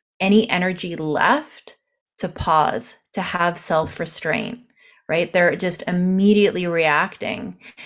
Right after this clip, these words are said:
And this is causing all kinds of mood swings in their daily life. You know, s-, some days they feel good, other days they feel completely depressed.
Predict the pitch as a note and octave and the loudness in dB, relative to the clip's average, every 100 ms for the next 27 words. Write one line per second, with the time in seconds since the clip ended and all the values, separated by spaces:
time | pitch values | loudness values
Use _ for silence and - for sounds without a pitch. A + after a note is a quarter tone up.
0 | - - - F#3+ F3+ F3+ F3 F3 G3+ A3 | -18 -20 -2 0 2 0 0 0 4 2
1 | G3 - - F3+ F#3+ F#3 F3 E3+ F3 F#3+ | 2 -2 2 2 2 -2 -2 0 4 2
2 | F#3+ F3+ E3+ F3 E3 F3 F#3 C4+ D4 - | 0 -8 -6 -6 -4 0 4 4 2 -8
3 | E3+ E3 E3 D#3+ F3 E3+ E3 D#3 E3 E3 | -8 -6 -8 -6 -4 -2 -4 -4 -4 -4
4 | D#3+ F3 A3+ G#2 - - - _ - F3+ | -2 2 2 0 -4 -16 -20 _ -6 -2
5 | E3+ G3+ A3 - F3+ F3 F3 E3+ E3+ D#3 | -2 -2 -8 -6 -4 0 -2 -2 -6 -6
6 | - F3 G#3 A#3+ A#3+ A#3 A3 - _ - | -4 -2 4 6 6 4 0 -8 _ -20
7 | _ _ - E3+ F3 E3+ E3 E3 D#3+ E3+ | _ _ -2 2 2 2 2 0 -4 -8
8 | E3+ D#3 D#3 F3 - F3 - E3 - - | -2 -4 -4 -10 -6 -6 -6 -6 -8 -6
9 | - G#3 A3 G#3+ - | 0 4 4 0 -10